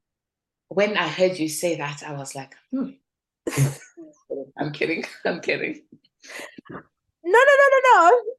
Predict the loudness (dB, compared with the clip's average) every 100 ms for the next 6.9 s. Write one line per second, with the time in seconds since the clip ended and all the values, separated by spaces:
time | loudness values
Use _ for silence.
0 | -16 -10 -8 0 0 0 -4 -4 -4 -4
1 | -6 -8 -8 -8 -10 -16 -18 -18 -2 0
2 | 0 2 4 4 0 -2 -2 0 4 4
3 | 2 -4 -4 -4 -4 -6 -8 -6 -6 -8
4 | -14 _ _ _ _ _ -8 -2 -2 -2
5 | -8 -18 _ _ _ _ _ _ _ _
6 | _ 0 2 2 2 -2 -14 -16 -14